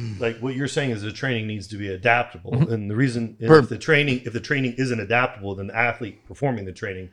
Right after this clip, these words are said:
Speaker 2: isn't gonna be adaptable to, to feed back into your point, which is the reason why, like, you know, there is an issue with players being able to rapidly
Speaker 1: Mm-hmm.
Speaker 2: adapt to the demands
Speaker 3: Mm-hmm.
Speaker 2: initially for the beginning of the season.
Speaker 1: You know, Tom, you came here about nine years ago, right? And I told you,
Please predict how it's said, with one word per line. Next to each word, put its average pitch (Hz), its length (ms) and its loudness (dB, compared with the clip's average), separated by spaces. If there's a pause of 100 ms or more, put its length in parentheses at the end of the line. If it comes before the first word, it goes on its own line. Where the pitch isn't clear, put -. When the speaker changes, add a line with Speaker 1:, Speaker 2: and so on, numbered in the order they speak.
(380)
Speaker 2:
isn't 120 260 -2
gonna 104 160 -6
be 95 120 -8
adaptable 95 680 -2
to, 104 140 -10
to - 180 -4
feed 120 360 -4
back 117 280 2
into 113 140 -10
your 98 160 -12
point, 117 360 -6
which 104 140 -14
is 101 180 -10 (380)
the 117 80 -8
reason 113 400 -2
why, 113 260 2
like, 98 360 -6
you 107 120 -6
know, 98 180 -2
there 110 240 -2
is 110 200 -2
an 101 100 -8
issue 101 380 -8
with 95 240 -8 (360)
players 107 300 -4
being 104 220 -12
able 101 160 -12
to 95 80 -12
rapidly 104 500 -4
Speaker 1:
Mm-hmm. 92 120 -6
Speaker 2:
adapt 104 400 -2
to 107 60 -12
the 98 100 -6
demands 95 680 -2
Speaker 3:
Mm-hmm. 123 100 -2
Speaker 2:
initially 113 440 -4
for 107 80 -16
the 95 80 -12
beginning 95 360 -6
of 87 80 -8
the 85 60 -12
season. - 320 -16
Speaker 1:
You 185 140 2
know, 190 100 0
Tom, 165 360 2
you 156 100 -4
came 165 160 0
here 156 100 2
about 135 200 0
nine 139 200 -2
years 131 200 -8
ago, 113 120 -6
right? 120 360 -4
And 123 120 -4
I 135 80 0
told 147 280 0
you, 127 180 -4